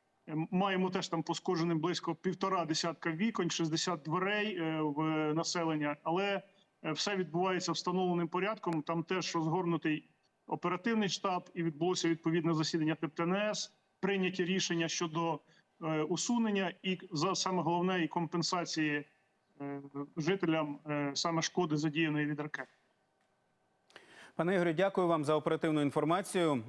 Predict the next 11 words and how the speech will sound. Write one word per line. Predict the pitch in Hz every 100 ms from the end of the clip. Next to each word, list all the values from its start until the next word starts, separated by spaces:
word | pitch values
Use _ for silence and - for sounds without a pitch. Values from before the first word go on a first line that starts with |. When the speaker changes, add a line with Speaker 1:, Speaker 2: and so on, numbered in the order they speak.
| 139
Speaker 2:
Е, | 127 127
нагадаю, | 131 135 151 175
це | -
був | 131 131 -
Ігор | 156 147
Табурець, | 143 135 139 170 -
начальник | 143 - 143 151 160 -
Черкаської | 143 131 123 - 143
обласної | 123 110 - 117 110
військової | 101 - 104 101 98 - -
адміністрації. | 123 104 92 - - - -